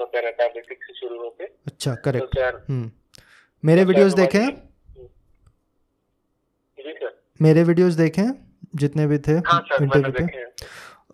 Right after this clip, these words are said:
Speaker 2: ओके, ठीक है, फिर तो मैं उसके बाद का ही बताऊंगा तुम्हें। तो अपने फाइव, अ, फाइव फेवरेट सब्जेक्ट्स पिक कर लिए तुमने?
Speaker 1: सर, उसमें थोड़ा मुझे कन्फ्यूजन है कि मैं टॉप में किसे रखूं।
Speaker 2: हम्म।
Speaker 1: मतलब, मेरे सारे मुझे एवरेज ही लग रहे हैं, तो मैं टॉप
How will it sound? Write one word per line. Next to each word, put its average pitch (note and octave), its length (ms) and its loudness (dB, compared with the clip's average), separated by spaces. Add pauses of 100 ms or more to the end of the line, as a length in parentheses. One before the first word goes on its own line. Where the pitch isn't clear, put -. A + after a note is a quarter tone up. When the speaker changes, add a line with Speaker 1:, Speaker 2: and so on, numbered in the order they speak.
Speaker 2:
ओके, C#3+ 160 -4
ठीक C#3+ 220 -6
है, C#3+ 80 -8
फिर E3 160 -8
तो D#3+ 140 -8
मैं E3 120 -2
उसके D#3+ 260 -2
बाद C3+ 280 2
का D3 100 4
ही D3 60 6
बताऊंगा B2+ 420 -2
तुम्हें। B2 400 -6
तो - 120 4
अपने F3+ 220 4
फाइव, F3+ 220 4 (180)
अ, D#3+ 120 4
फाइव E3+ 220 4
फेवरेट E3+ 320 2
सब्जेक्ट्स E3+ 320 -4
पिक - 200 -4
कर F3 100 2
लिए G#3 200 0
तुमने? B2 320 -4 (2500)
Speaker 1:
सर, B2 540 -6 (320)
उसमें D#3+ 260 -8
थोड़ा D#3 340 0
मुझे D#3+ 180 -6
कन्फ्यूजन D#3+ 600 -6
है E3 60 -2
कि E3+ 120 -6
मैं E3+ 80 2
टॉप C#3 440 -2
में D3+ 100 -4
किसे B2 380 -10
रखूं। - 260 -16 (360)
Speaker 2:
हम्म। C#3+ 440 -2
Speaker 1:
मतलब, D3 220 -6
मेरे C#3 380 0
सारे D3 360 2
मुझे D#3+ 160 -6
एवरेज C#3+ 400 0
ही D#3+ 60 -12
लग C3 240 -4
रहे A2+ 140 -6
हैं, A2+ 80 -10
तो C3 160 -10
मैं C3+ 100 -8
टॉप C#3 340 -2